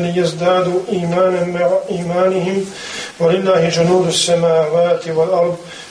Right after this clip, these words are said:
wa kana Allahu aliman hakima." On uliva smirenost u srca vjernika da bi još više povećali svoje vjerovanje koje već imaju. Al-Fath četvrti. Sljedeći dokaz je u hadisu od Sejda Al-Hudrija,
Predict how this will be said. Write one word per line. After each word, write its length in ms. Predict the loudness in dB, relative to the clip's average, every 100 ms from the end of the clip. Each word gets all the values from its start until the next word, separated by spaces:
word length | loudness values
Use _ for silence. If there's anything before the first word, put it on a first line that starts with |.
| -2
wa 160 | -2
kana 280 | 0 2 2
Allahu 300 | 4 2 0 0
aliman 340 | 0 0 0 0
hakima." 520 | -4 -4 -4 -2 -2 -4 -8 -16 -14 -12 -14 -14 -2
On 140 | 2
uliva 320 | 4 4 4 2
smirenost 580 | 2 0 2 2 0
u 40 | -4
srca 380 | -2 -2 0 0
vjernika 560 | 2 2 2 -2 -2
da 120 | 0
bi 120 | 0 0
još 220 | 0 0
više 240 | -4 -4
povećali 460 | -4 0 0 2 0
svoje 240 | 0 0 0
vjerovanje 340 | 2 2 0 0
koje 120 | 0
već 220 | 0 -2
imaju. 300 | 0 -2 -2 0
Al-Fath 500 | -2 0 -2 0 -2
četvrti. 520 | -4 -4 -6 -8 -8 -10 -10 -12 -12 -8 -4 -4 -4 -6 -8
Sljedeći 420 | 0 0 2 0
dokaz 340 | 2 2 2 0
je 60 |
u 20 |
hadisu 460 | 0 2 0 0 0
od 100 | 0
Sejda 380 | 2 2 2 0 0 -4 -12 -6 0
Al-Hudrija, 680 | 0 2 0 2 2 2